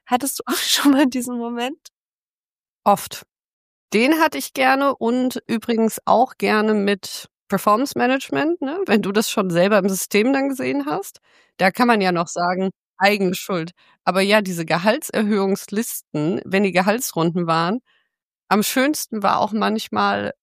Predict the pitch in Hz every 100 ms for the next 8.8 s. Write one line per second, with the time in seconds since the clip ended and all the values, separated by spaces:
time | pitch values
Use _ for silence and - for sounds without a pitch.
0 | _ 170 190 208 202 185 175 175 170 185
1 | 196 170 180 - 175 180 123 123 131 117
2 | 110 127 - 127 135 127 - 156 160 175
3 | 196 156 151 175 185 170 190 - 151 170
4 | 151 151 156 147 143 151 131 117 143 127
5 | 131 135 139 - 139 127 120 - 143 -
6 | 151 147 156 151 156 - 180 151 - 143
7 | - 175 151 101 - - 113 - - 139
8 | 120 123 - 139 131 - 170